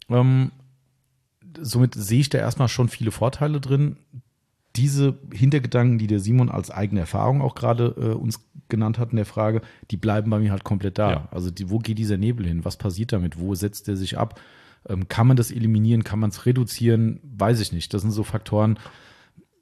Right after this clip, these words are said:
Speaker 1: da tue ich mich immer so ein bisschen schwer. Bei so Lackiergeschichten immer, wo ich auch mir denk, so, ja, irgendwann hast du auf deiner gesamten Halleneinrichtung überall so einen feinen Coating-Nebel drauf oder so.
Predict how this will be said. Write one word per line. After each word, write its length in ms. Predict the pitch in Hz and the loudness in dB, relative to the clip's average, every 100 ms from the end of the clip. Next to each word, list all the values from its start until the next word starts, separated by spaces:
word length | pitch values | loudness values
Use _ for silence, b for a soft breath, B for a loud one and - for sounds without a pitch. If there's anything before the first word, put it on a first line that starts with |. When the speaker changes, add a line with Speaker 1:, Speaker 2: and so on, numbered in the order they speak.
| _ - | _ -2
Speaker 1:
da 120 | 120 | 0
tue 140 | 131 143 | 4 6
ich 40 | |
mich 120 | 139 | 8
immer 140 | 143 139 | 8 6
so 60 | |
ein 40 | 131 | 4
bisschen 200 | - 117 | 0 0
schwer. 240 | 120 123 | 2 4
Bei 100 | 113 | 4
so 100 | 101 | 2
Lackiergeschichten 760 | 113 110 - 156 143 143 135 135 | 0 0 2 2 2 0 0 0
immer, 260 | 135 135 | 4 4
wo 80 | 120 | 4
ich 100 | 107 | 0
auch 100 | 113 | 2
mir 140 | 123 117 | 4 4
denk, 180 | 117 | 2
so, 120 | - 110 | 2 0
ja, 100 | 101 | 0
irgendwann 300 | 120 123 107 | 0 2 2
hast 140 | - | 2
du 40 | |
auf 60 | 120 | 0
deiner 220 | 113 110 | 2 0
gesamten 360 | 104 110 131 104 | 2 2 2 4
Halleneinrichtung 640 | 113 139 120 107 113 120 | 4 4 2 0 0 -2
überall 240 | 117 123 110 | 2 2 2
so 60 | |
einen 60 | 104 | 0
feinen 380 | - 107 120 - | 0 2 2 2
Coating-Nebel 640 | - 135 147 117 101 98 | 2 2 2 4 4 2
drauf 340 | 95 - 95 98 | -2 -2 -2 0
oder 160 | 104 | -2
so. 280 | 95 104 - | 0 -2 -4